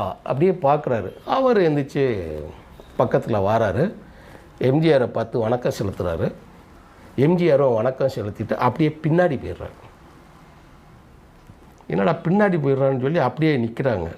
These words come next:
ரெண்டு பேரும் வணக்கம் போட்டு அவரு நிக்கிறாரு, இவரு நிக்கிறாரு. உடனே அந்த விருதை கொண்டு போய் கொடுக்குறவங்க எம் ஜி ஆர் கையில போய் கொடுக்குறாங்க, அதை கையில வாங்க மாட்டாங்க. அமைச்சர் பெருமக்கள், அந்த நிகழ்ச்சியை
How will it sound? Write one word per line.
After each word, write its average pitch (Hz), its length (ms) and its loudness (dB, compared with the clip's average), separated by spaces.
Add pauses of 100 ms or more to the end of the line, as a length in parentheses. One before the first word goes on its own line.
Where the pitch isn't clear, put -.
ரெண்டு 135 240 2
பேரும் 135 200 2
வணக்கம் 127 260 0
போட்டு 135 180 0
அவரு 151 300 2
நிக்கிறாரு, 131 400 -2
இவரு 117 280 0
நிக்கிறாரு. 87 360 -6 (680)
உடனே 160 400 6 (480)
அந்த 131 240 0
விருதை 160 360 2
கொண்டு 135 260 -2
போய் 139 340 0
கொடுக்குறவங்க 147 520 0 (180)
எம் 147 200 2
ஜி 156 80 4
ஆர் 117 200 -2
கையில 120 160 0
போய் 123 320 -2
கொடுக்குறாங்க, 117 380 0
அதை 113 180 0 (100)
கையில 139 220 2
வாங்க 117 260 0
மாட்டாங்க. 80 360 -6 (1700)
அமைச்சர் 285 540 4
பெருமக்கள், 202 680 2 (320)
அந்த 170 200 4
நிகழ்ச்சியை 208 580 2